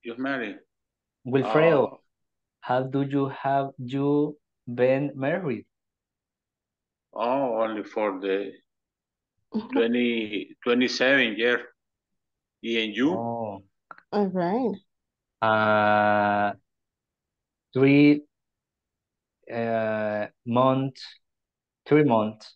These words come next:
Speaker 3: <laughs> Very
Speaker 1: Wow,
Speaker 3: recent.
Speaker 1: it really, William?
Speaker 3: <laughs> Very
Speaker 1: But, uh,
Speaker 3: recent.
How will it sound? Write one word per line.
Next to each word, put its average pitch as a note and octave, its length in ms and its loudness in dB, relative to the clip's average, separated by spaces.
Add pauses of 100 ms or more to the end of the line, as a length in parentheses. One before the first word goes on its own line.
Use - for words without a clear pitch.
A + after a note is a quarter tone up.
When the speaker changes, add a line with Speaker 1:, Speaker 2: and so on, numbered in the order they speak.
(200)
Speaker 3:
<laughs> - 200 -20
Very - 560 -2 (380)
Speaker 1:
Wow, A3 720 4
Speaker 3:
recent. G#3+ 280 -2
Speaker 1:
it - 240 2
really, F#3+ 420 2
William? A#2+ 540 -2 (600)
Speaker 3:
<laughs> - 400 -10 (1400)
Very G#3+ 380 8
Speaker 1:
But, G3+ 100 4
uh, A3 140 6
Speaker 3:
recent. F#3+ 380 0